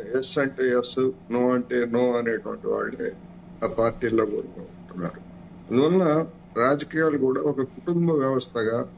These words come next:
ఒక కుటుంబ ఆస్తిగా మారిపోయినటువంటి ఈ పరిస్థితుల్లో జగన్మోహన్ రెడ్డి గారు,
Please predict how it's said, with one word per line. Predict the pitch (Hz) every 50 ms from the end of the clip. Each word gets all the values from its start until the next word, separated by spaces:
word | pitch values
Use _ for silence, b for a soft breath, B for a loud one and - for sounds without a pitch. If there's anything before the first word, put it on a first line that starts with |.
| - -
ఒక | 117 113
కుటుంబ | 123 123 - 127 127 - 156 143 147 143
ఆస్తిగా | 135 113 107 107 117 131 135 - - - - 135 123 117 120 120 117 - - - -
మారిపోయినటువంటి | 123 117 120 120 - - - 117 113 110 110 110 110 107 107 104 - - 104
ఈ | 110 110 110 - -
పరిస్థితుల్లో | 107 113 117 - - 131 123 - 127 131 131 127 104 92 95 - - - - - - - - - - - - - - - - - -
జగన్మోహన్ | 113 127 127 156 160 165 165 160 156 160 151 139
రెడ్డి | 135 127 123 123
గారు, | 120 117 113 117 127 131